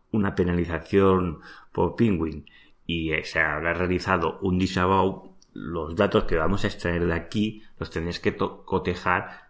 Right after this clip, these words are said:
con el archivo que has subido, pues, a la Webmaster Tools para ver el disavow que has hecho. Y podría variar los porcentajes porque si no se han eliminado esas U R L,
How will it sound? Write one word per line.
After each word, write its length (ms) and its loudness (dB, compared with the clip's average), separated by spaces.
con 300 0
el 120 -2
archivo 360 2
que 80 2
has 100 2
subido, 800 2
pues, 280 -8
a 360 -8
la 100 -10
Webmaster 600 0
Tools 240 4
para 240 -2
ver 160 -4
el 180 -4
disavow 440 -4
que 100 -4
has 140 -8
hecho. 300 -10
Y 100 -10
podría 440 -6
variar 640 -2
los 140 -6
porcentajes 560 -4
porque 240 -10
si 160 -6
no 80 -6
se 120 -6
han 60 -4
eliminado 420 -2
esas 180 -6
U 140 4
R 200 2
L, 300 0